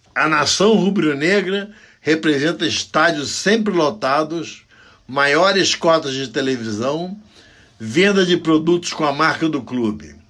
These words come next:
As pessoas não se apaixonam pela Vale do Rio Doce,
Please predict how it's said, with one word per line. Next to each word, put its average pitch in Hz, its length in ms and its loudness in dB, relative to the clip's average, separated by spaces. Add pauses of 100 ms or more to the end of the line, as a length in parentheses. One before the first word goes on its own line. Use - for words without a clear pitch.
(200)
As - 180 0
pessoas 233 460 2
não 226 140 2
se - 140 2
apaixonam 185 520 0
pela 156 280 4
Vale 147 240 2
do 139 100 -2
Rio 123 200 -2
Doce, 123 580 0